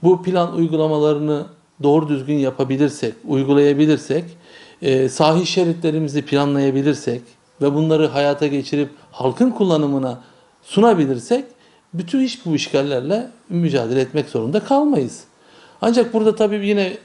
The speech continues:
konu dönüp dolaşıp geliyor. On bir Temmuz doksan iki tarihindeki kısmi yapılaşma, e, durumlarına. Bu kısmi yapılaşmaları belediyelerimiz doğru tespit ederse, örneğin bizim güney bölgemizde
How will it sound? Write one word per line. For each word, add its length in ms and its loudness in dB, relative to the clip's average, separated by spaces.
konu 280 -2
dönüp 260 0
dolaşıp 420 -2
geliyor. 380 2
On 240 2
bir 120 -2
Temmuz 340 -2
doksan 300 0
iki 180 -4
tarihindeki 460 -2
kısmi 380 -6
yapılaşma, 800 -2
e, 60 -2
durumlarına. 680 0
Bu 560 0
kısmi 260 0
yapılaşmaları 800 0
belediyelerimiz 760 0
doğru 280 2
tespit 380 -8
ederse, 580 0
örneğin 460 0
bizim 240 -2
güney 320 2
bölgemizde 640 0